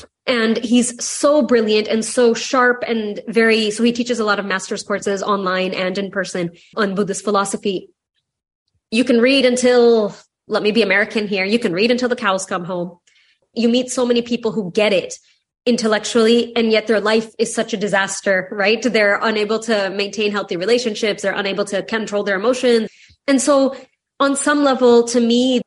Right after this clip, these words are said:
the idea, and I think I shared this with you when we were messaging a little bit back and forth when I was in the mountains, that it's one thing to say that the Gyan, the path of Gyan, Swami Sarvapriyananda often says that once you know, you know.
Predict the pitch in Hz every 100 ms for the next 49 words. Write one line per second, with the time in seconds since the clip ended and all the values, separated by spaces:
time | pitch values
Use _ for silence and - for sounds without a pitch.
0 | - 214 233 226 185 220 233 202 196 240
1 | 254 269 294 277 247 - 247 220 226 -
2 | 208 214 196 202 196 190 196 - 196 196
3 | 185 190 196 196 190 196 190 220 220 202
4 | 190 202 202 202 208 220 214 196 - _
5 | _ _ _ _ _ _ - 240 233 -
6 | - - _ _ _ 226 254 277 277 285
7 | 277 - 240 240 226 - - 226 175 208
8 | 220 226 196 190 202 - 226 233 196 170
9 | 202 202 196 170 160 - _ _ _ _
10 | _ _ 247 220 214 214 202 233 208 202
11 | 208 202 208 220 208 226 226 220 269 277
12 | - 294 226 196 233 202 190 202 185 196
13 | 196 - -